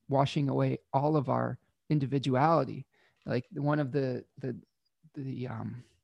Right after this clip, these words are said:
I don't know, the dangers of moving forward into this technological era is, is losing privacy, losing our ability to make choices with technology and things of that nature, losing our sense of individuality.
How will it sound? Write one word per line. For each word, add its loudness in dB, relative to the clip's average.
I -4
don't 0
know, -4
the -2
dangers 2
of -4
moving 2
forward 2
into -2
this 0
technological -2
era 2
is, -2
is 0
losing 6
privacy, -2
losing 6
our 4
ability 2
to -2
make 0
choices 2
with -2
technology 0
and -2
things -2
of -2
that -4
nature, 0
losing 0
our -2
sense -2
of -4
individuality. -2